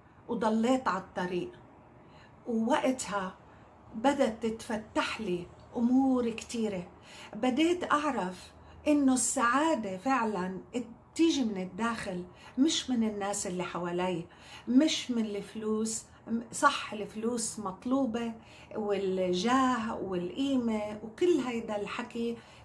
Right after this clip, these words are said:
كويس بالحياة، بس مش هو اللي يكون الهدف الرئيسي تبعنا بحياتنا.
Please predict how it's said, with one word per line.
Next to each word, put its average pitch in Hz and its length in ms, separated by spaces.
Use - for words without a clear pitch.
كويس 247 540
بالحياة، 180 600
بس - 460
مش 226 420
هو 269 300
اللي 220 520
يكون 240 380
الهدف 208 720
الرئيسي 208 800
تبعنا 190 720
بحياتنا. 180 960